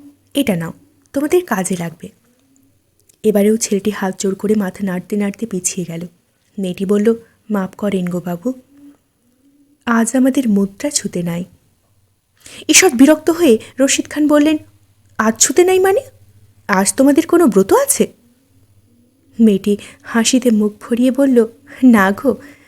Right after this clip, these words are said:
ব্রত টত কিছু নাই, আজ আমাদের মন ভালো আছে।" "বেশ, মন ভালো আছে, কিন্তু কিছু খেতে টেতে তো হবে,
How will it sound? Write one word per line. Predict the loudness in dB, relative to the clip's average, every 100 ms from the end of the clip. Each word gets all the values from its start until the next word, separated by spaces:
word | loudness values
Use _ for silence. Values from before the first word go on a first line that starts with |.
| _ -10
ব্রত | 4 6 6 2
টত | 2 2 2
কিছু | 2 -2 0
নাই, | -2 -4 -10 _ _ _ _ -10 -2
আজ | 0 2 2
আমাদের | 4 4 6
মন | 8 6 4
ভালো | 0 -2 -2
আছে।" | -4 -6 -8 -12 _ _ _ _ _ -2
"বেশ, | 0 2 -2 -4 _ _ -2
মন | 4 4 4
ভালো | 2 2
আছে, | 2 -2 -6 -12 -20 -20 -20 _ 0
কিন্তু | 0 2
কিছু | 0 -2
খেতে | -2 -2 -2
টেতে | -2 -4 -2
তো | -2
হবে, | 2 4 4